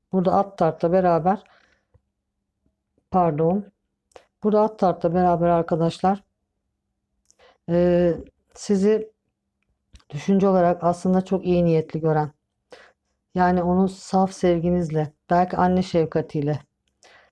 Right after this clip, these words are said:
belki de bir dost enerjisiyle, yani onu o kadar sıcak sarmışsınız ki sevginiz-, sevginizle. Yani bu sevgiyi halen daha arıyor arkadaşlar. Halen daha istiyor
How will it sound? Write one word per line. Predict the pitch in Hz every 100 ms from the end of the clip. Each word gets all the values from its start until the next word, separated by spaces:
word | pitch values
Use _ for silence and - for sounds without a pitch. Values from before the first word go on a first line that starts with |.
| _ -
belki | 180 175
de | 175
bir | 170
dost | 170 180 180
enerjisiyle, | 165 165 156 147 - 160 147 151 - _ - -
yani | 185 196
onu | 202
o | 208
kadar | 208 202 208 196
sıcak | 202 175 196 190
sarmışsınız | 190 185 190 190 190 190
ki | -
sevginiz-, | 170 170 160 165 165 156
sevginizle. | - - 160 160 170 160 160 196 _ _ _ _ _ _ _ _ _ _ _ _ - - -
Yani | 190 190 190
bu | 170 208
sevgiyi | - 196 185 170 185 202 220 _ _ _ _ _ _ _ _ _ _ _ _ _ - _ _ _ _ _
halen | 190 208 208 185 170 165
daha | 175 185 202 -
arıyor | 180 180 180 165
arkadaşlar. | 160 160 160 - 185
Halen | 185 202 190 175 165
daha | 165 196
istiyor | 190 - - 180 160 147